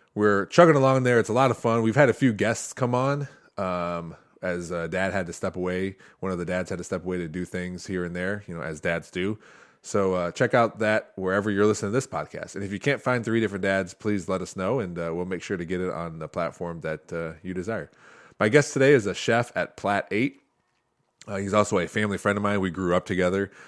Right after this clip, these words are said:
so we talk about, uh, when we were younger, w-, going to Cleveland Indians games, uh, hanging out at each other's houses.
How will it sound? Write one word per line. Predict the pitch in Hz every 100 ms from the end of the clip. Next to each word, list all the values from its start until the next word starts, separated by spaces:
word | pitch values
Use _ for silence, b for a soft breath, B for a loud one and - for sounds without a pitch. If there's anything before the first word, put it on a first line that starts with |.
| B
so | -
we | 90
talk | 98 92
about, | 80 87 85 -
uh, | 80 73
when | 76 85
we | 87
were | 82
younger, | 85 85 85
w-, | 85 85
going | 82 85 80
to | 85 80 76
Cleveland | - 85 85
Indians | 85 85 82 80
games, | 85 82 82 - B B B B B
uh, | 73 73 69
hanging | 101 95
out | 87 87 - - _ -
at | 82 80
each | 80
other's | 82 80
houses. | 82 80 - 82 76 - -